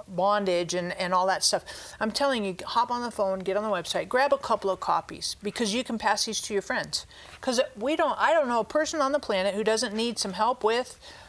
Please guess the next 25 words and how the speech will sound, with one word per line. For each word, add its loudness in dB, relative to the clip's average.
peace, -2
peace -2
in -2
our 2
hearts. 0
I 6
don't 4
know 2
a 0
person 0
on 2
the 2
planet 0
who 2
on 4
occasion 0
couldn't -2
use -4
a -4
little 2
help 0
with -6
patience. -2
<laughs> -10
Who -4